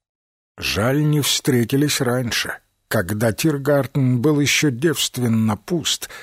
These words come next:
и свободен от поваленных деревьев.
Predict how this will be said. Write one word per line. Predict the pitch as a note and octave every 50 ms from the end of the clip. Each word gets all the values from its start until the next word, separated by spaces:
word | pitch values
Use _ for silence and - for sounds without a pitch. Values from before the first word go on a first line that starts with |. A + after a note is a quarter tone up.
| - - - _ -
и | C3
свободен | B2 - - B2 B2+ B2 A#2 B2+ D#3+ E3 C#3 D3 C#3+ C3 B2
от | A#2 - -
поваленных | - - C3 B2+ C#3+ D3 D3 C#3 C3+ C3+ C3 C3 A#2 A2+
деревьев. | B2 C3 C3+ D3 C#3+ B2+ - - - - - -